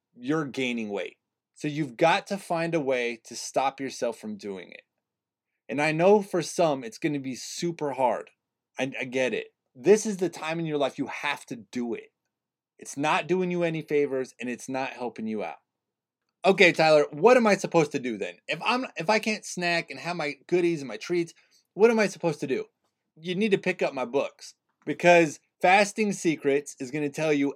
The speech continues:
everything you need to do when it comes to fasting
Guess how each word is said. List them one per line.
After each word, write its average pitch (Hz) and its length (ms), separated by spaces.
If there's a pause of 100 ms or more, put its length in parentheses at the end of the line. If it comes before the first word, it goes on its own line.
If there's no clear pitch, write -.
everything 180 640
you 160 120
need 156 220
to 143 100
do 110 460 (420)
when 143 160
it 131 140
comes 143 320
to 135 100
fasting 117 640